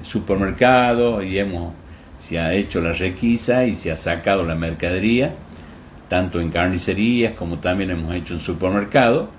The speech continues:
Por ahí esa situación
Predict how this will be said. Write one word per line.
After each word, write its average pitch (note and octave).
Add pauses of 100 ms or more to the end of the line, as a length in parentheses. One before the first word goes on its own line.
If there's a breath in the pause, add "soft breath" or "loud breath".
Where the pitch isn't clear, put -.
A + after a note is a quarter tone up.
(880 loud breath)
Por G2+
ahí A2
esa F#2+
situación G#2